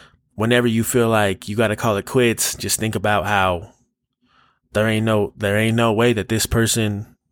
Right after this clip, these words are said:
that you're honoring or remember, re-, remembering is gonna be able to do this again. So don't let that stop you short,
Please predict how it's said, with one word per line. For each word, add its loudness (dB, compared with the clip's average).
that -2
you're -2
honoring 2
or -10
remember, -2
re-, -8
remembering 0
is -8
gonna -2
be 4
able 2
to -4
do 4
this 0
again. -6
So -8
don't -2
let 0
that 0
stop -2
you -8
short, 0